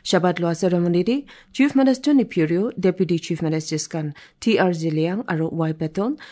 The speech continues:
Members of Parliament, Ministers, M L As, Senior Officials kan State aro Central Sarkar bra Padma Shri awardees, Representative kan Civil Society Organizations aro dusra dangor mano kan bra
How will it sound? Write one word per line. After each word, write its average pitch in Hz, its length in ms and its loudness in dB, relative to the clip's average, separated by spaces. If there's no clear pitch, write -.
Members 233 400 2
of 208 120 -6
Parliament, 160 640 -2
Ministers, 170 680 -2
M 165 120 0
L 156 140 -2
As, 214 240 -4
Senior 262 360 2
Officials 156 540 -4
kan 147 240 -4
State 269 380 0
aro 165 220 0
Central 185 360 0
Sarkar 156 420 -2
bra 185 220 -4
Padma 240 340 4
Shri 233 260 -2
awardees, 165 680 -4
Representative 202 800 2
kan 156 280 -6
Civil 262 260 2
Society 190 460 0
Organizations 160 960 -2
aro 165 200 -2
dusra 165 380 -2
dangor 220 280 -2
mano 165 220 0
kan 156 240 -4
bra 175 180 -4